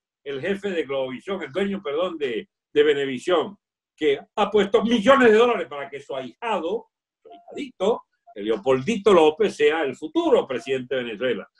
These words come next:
O la fortuna de la familia Capriles, que también tuvo sus lobbies.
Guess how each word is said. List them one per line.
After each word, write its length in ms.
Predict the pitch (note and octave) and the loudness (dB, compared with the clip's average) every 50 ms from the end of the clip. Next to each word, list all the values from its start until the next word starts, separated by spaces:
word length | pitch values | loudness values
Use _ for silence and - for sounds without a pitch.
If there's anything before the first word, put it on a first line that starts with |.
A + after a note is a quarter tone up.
| _ - | _ -4
O 100 | - C#3+ | 0 2
la 120 | D#3 D3+ | 2 2
fortuna 500 | D3 - D#3 D3 - - - A3 A3+ A3 | 0 0 -2 -2 -2 -2 -2 -2 -2 0
de 40 | G#3 | 0
la 140 | F#3+ D#3+ - | -2 -2 -2
familia 400 | D3 D3 C#3+ E3 F#3 F#3 E3+ D#3 | -4 -8 -8 -8 -8 -8 -8 -8
Capriles, 420 | - C#3 C3 - G#3+ A#3+ G#3 F3 B2+ | -8 -8 -4 -4 -4 -2 -2 -4 -4
que 120 | B2+ A#2+ | -4 -6
también 420 | - C3 B2+ C3 D3 G#3 G3+ G3 | -8 -8 -4 0 0 0 0 0
tuvo 240 | - F#3+ F#3 F#3 D#3+ | -2 -6 -4 -4 -4
sus 180 | - - - - | -4 -6 -6 -4
lobbies. 380 | C#3 G#3 A#3+ A#3+ G3+ D3+ A2 | -2 0 0 0 0 -2 -6